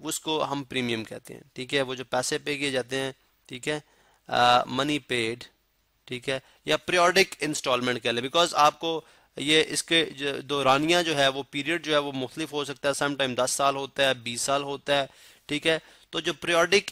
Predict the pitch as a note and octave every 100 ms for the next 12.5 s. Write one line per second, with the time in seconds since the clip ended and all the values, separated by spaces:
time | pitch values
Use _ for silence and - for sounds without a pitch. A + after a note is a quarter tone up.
0 | - D#3 - D#3 C#3+ D3+ F3 E3+ - B2+
1 | B2 - C3+ C3+ D3 - - C3+ C3 -
2 | - B2+ A2+ A2 G2+ G2+ - - _ _
3 | _ _ _ - B2+ C#3+ - _ _ _
4 | - C#3 C3+ C#3+ - B2+ - A2+ A2 A#2
5 | - C#3+ E3+ - D#3 D3 C3+ B2 A#2+ A#2
6 | - _ A2+ - A2 - C#3 E3 F3+ -
7 | D#3+ E3 E3+ - _ - E3+ D#3+ E3+ E3
8 | D3+ D#3 C#3+ - B2 C3 C3 C3 C#3+ D3
9 | D#3+ D3+ C3+ C3 C3 C3 - - _ -
10 | F3+ G3+ G3+ G3+ G3 F3+ F3+ D#3 D3 -
11 | B2 A2+ - - _ _ _ - B2 C3
12 | C#3+ D3 D3+ E3+ -